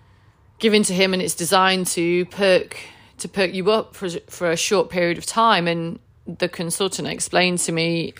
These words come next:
and to us on that day that there would be kind of an end point to that, and that would, they would last as long as they could, and that they would eventually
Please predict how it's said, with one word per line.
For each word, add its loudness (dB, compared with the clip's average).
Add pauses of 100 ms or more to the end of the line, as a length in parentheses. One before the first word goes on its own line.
and -2
to 0
us 2
on -2
that -4
day 2
that -2 (1500)
there 4
would 0
be 0
kind -4
of -4
an 0
end 2
point -4
to -6
that, 0
and -4
that -4
would, -4 (320)
they 4
would 0 (460)
last 2
as -4
long 2
as -4
they 0
could, 0 (580)
and -2
that -2
they 2
would 0 (1120)
eventually -2